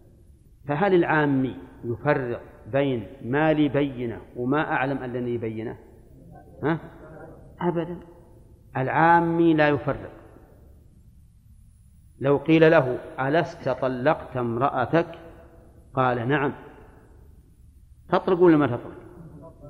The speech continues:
إن كان لغويا لا تطلق، كان لغويا لا تطلق. إن كان عاميا تطلق، لأنه يفهم "نعم" بمعنى،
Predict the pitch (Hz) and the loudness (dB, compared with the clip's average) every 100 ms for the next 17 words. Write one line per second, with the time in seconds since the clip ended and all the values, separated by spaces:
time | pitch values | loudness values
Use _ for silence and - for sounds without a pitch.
0 | - - - 131 135 165 170 160 156 139 | -20 -20 -8 -2 2 6 6 6 4 4
1 | 151 131 151 160 - - - - - - | 2 2 0 0 -6 -20 -20 -20 -20 -20
2 | - - - - - - - 110 160 175 | -18 -18 -18 -18 -16 -18 -10 0 2 2
3 | 170 104 - - - - - - - - | -2 -6 -12 -18 -20 -20 -20 -20 -18 -2
4 | 135 151 151 165 156 175 131 - - - | 2 4 6 4 4 2 -2 -8 -16 -20
5 | - - - - - - - - - - | -20 -20 -20 -20 -20 -20 -20 -20 -20 -20
6 | - - - - 147 - 180 170 165 123 | -20 -20 -18 0 2 6 6 6 4 0
7 | 107 107 98 147 143 143 123 143 170 - | -10 -10 0 2 2 0 0 -2 -2 -8
8 | - - - - - - - - - - | -20 -20 -20 -20 -20 -20 -20 -20 -20 -20
9 | - - 202 - 120 - 98 135 170 165 | -14 -4 -4 -2 -10 -10 -4 2 4 6
10 | 180 143 143 143 143 165 180 180 151 151 | 6 4 0 0 2 4 4 2 0 0
11 | 156 139 151 | 0 0 0